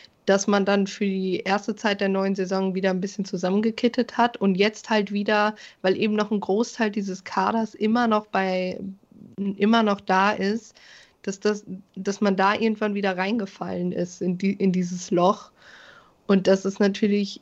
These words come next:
<laughs> ja, komplett schädlich und man macht ja auch ein bisschen Witze darüber, weil man irgendwie nicht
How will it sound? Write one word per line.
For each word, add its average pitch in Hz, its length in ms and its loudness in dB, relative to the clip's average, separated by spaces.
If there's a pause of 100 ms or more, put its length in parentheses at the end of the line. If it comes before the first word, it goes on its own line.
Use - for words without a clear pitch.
<laughs> - 720 -10
ja, 190 240 4
komplett 202 460 0
schädlich 208 680 0
und 190 360 -4 (520)
man 190 400 2
macht 196 240 2
ja 202 100 4
auch 208 100 2
ein 208 60 2
bisschen 208 320 0
Witze 214 260 -2
darüber, 196 540 2
weil 185 120 0
man 185 180 0
irgendwie 190 240 2
nicht 190 240 -2